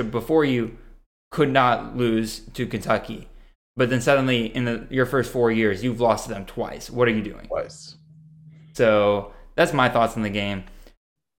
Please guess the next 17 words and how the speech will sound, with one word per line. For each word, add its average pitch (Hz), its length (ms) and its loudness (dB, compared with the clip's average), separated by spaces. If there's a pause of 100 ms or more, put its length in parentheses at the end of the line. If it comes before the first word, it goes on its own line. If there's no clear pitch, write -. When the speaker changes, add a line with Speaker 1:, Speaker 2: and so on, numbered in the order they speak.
(380)
Speaker 1:
We 165 100 4
got 156 160 8
a - 20 6
lot 123 200 6
of 117 120 6
other 117 200 6
games 113 260 -2
to 110 60 -10
get 113 180 2
to 110 380 -2 (180)
here, 147 580 0 (140)
so 120 260 2
we 123 340 2
are 113 300 2
going 113 400 -2
to 117 240 -2
move 110 400 0